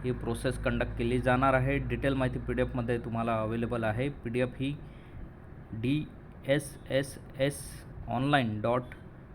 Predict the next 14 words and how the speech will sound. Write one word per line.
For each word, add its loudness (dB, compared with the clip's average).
जी 0
ओ 4
व्ही 4
डॉट 4
इन 0
या 4
वेबसाईटला 4
अव्हेलेबल 4
आहे 6
किंवा -2
तुम्ही 0
आमच्या -2
Telegram 2
व -2